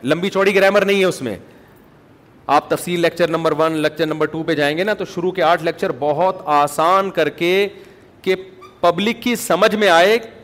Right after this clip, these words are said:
اتنی گرامر پبلک کو آ جائے کہ وہ قرآن، قرآن کی زبان میں سمجھنا شروع کر دیں۔ اس گرامر کو آپ سنیں گے،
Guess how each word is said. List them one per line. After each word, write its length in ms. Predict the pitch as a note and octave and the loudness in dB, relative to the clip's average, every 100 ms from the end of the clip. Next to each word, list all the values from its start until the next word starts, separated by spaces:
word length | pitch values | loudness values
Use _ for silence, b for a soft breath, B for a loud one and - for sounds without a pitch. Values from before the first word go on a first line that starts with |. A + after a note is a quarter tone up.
| - - - _ F#3+ | -20 -20 -20 _ -8
اتنی 340 | F3 A3 F3+ | -6 -2 2
گرامر 320 | F#3+ F#3 G3+ | 4 4 2
پبلک 380 | G3+ F3 F#3 F#3 | 2 0 0 0
کو 100 | F3 | 4
آ 140 | C#3+ | 6
جائے 260 | D3+ F#3 A#3 | 6 6 4
کہ 160 | A3+ G3+ | 2 0
وہ 140 | G3+ G#3 | 0 0
قرآن، 300 | D#3+ E3 A3 | 2 2 2
قرآن 340 | G3 E3 F#3 | 2 2 2
کی 100 | F#3 | 0
زبان 300 | F3 E3 E3+ | 0 2 2
میں 100 | F#3 | 0
سمجھنا 420 | F3 E3 D#3 F#3 A#3 | -2 -2 0 0 0
شروع 140 | G#3 F3 | 0 -2
کر 160 | D#3 | -2
دیں۔ 140 | A#2+ G#2+ - B B B | -4 -6 -12 B B B
اس 220 | - C3+ | -8 0
گرامر 380 | D#3 E3 G#3 A3+ | 2 4 2 0
کو 180 | A3+ G#3 | 2 2
آپ 340 | E3 F#3+ - | 4 2 -2
سنیں 360 | E3+ E3+ A3 F#3 | -6 -2 -2 0
گے، 220 | E3+ | 0